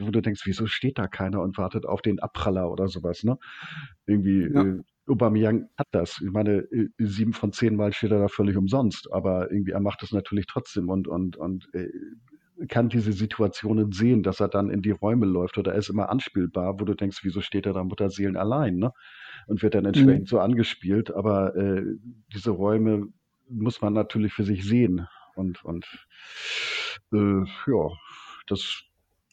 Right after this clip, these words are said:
Speaker 1: läuft aktuell ganz gut.
Speaker 2: Mhm.
Speaker 1: Also, er hat ja auch
Speaker 2: Ähm,
Speaker 1: die Chance, in England noch irgendwie Torschützenkönig zu werden.
Speaker 2: wollte grad sagen, ne?
Speaker 1: Ähm, das, äh, ich denke, das spornt ihn auch noch mal ein bisschen an. Obwohl
Speaker 2: Ja,
Speaker 1: Vardy,
Speaker 2: absolut.
Speaker 1: Vardy hat, glaub ich, gestern zwei Dinger gemacht, der hat, hat,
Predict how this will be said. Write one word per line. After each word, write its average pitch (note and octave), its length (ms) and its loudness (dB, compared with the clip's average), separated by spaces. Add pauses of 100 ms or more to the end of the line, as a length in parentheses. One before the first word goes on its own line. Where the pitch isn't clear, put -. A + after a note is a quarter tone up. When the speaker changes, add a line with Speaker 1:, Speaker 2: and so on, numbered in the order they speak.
(260)
Speaker 1:
läuft A2+ 360 2
aktuell A2 340 2
ganz G#2+ 200 0
gut. F#2+ 220 0 (1300)
Speaker 2:
Mhm. C3+ 160 2
Speaker 1:
Also, - 140 2
er A#2+ 60 8
hat B2 80 0
ja A#2+ 80 8
auch A2+ 100 6
Speaker 2:
Ähm, C3+ 40 6
Speaker 1:
die C3 80 10
Chance, D#3 380 6
in - 80 6
England B2+ 300 6
noch A2 160 2
irgendwie A2+ 260 2
Torschützenkönig B2 800 0
zu A#2 180 -2
werden. A2+ 360 4 (160)
Speaker 2:
wollte - 80 -8
grad C3+ 180 4
sagen, C#3+ 260 8
ne? C#3 100 8
Speaker 1:
Ähm, A#2+ 640 6
das, - 380 2
äh, B2 280 4
ich G2+ 140 -4
denke, A#2 200 2
das G#2+ 100 2
spornt G#2 280 -2
ihn G2+ 100 0
auch F2+ 80 0
noch F#2+ 100 0
mal E2+ 120 -2
ein F2 60 -2
bisschen D#2+ 260 -6
an. E2 280 -6 (680)
Obwohl G#2+ 260 2
Speaker 2:
Ja, C3+ 60 4
Speaker 1:
Vardy, A2 140 6
Speaker 2:
absolut. C#3+ 300 -2
Speaker 1:
Vardy B2 280 4
hat, A2 160 -2
glaub A2 180 4
ich, G#2 80 -2
gestern G#2+ 300 -2
zwei G#2 180 -4
Dinger A2 240 -2
gemacht, G#2 360 -2
der G2 80 0
hat, F#2+ 120 -8 (140)
hat, - 80 -12